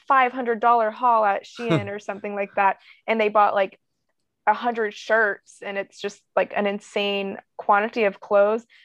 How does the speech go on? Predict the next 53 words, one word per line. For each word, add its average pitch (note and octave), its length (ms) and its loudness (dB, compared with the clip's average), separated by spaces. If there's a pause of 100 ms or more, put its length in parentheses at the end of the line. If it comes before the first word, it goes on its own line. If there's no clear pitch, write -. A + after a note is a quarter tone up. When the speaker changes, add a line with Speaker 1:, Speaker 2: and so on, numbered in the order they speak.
(160)
Speaker 1:
But A3+ 160 4
with B3 120 -6
that, A3+ 120 4
like, - 180 2
five A3 220 0
hundred G#3+ 240 -8
dollars, G3+ 520 -2
you G3+ 180 -14
probably G#3+ 400 -2
could G#3 180 -12
have G3 120 -10
bought G3 300 2
a G3 100 -6
couple G3+ 720 -4
quality G3 480 -2
pieces G3 480 -12
that G3+ 160 -2
she G#3 140 -10
would F#3+ 160 -6
long-term G3 560 -4
wear G3 420 -2 (320)
rather G3+ 320 2
than G3 160 -4
just G3 200 -14
getting G3 220 0
five G3 340 -2
hundred G3 280 -10
shirts G3+ 380 -6
that G3 160 -2
are G3 80 -4
just F#3+ 200 -12
super G3+ 260 -6
on F#3+ 140 -6
trend G3 280 -6
at G3 100 -4
the G3 60 -6
moment F#3+ 420 -4
and G3 100 -4
you're F#3+ 120 -6
not F#3+ 200 -4
gonna F#3 160 -2
wear F#3+ 340 0
in G3 120 -6
six - 400 -10
months. - 540 -16 (300)
Speaker 2:
Yeah, E3 240 8
but C#3+ 120 6
I D3 80 8
totally E3 340 6
get C3 140 6
what C3+ 180 4
you're A#2+ 80 0
saying. A#2 500 -4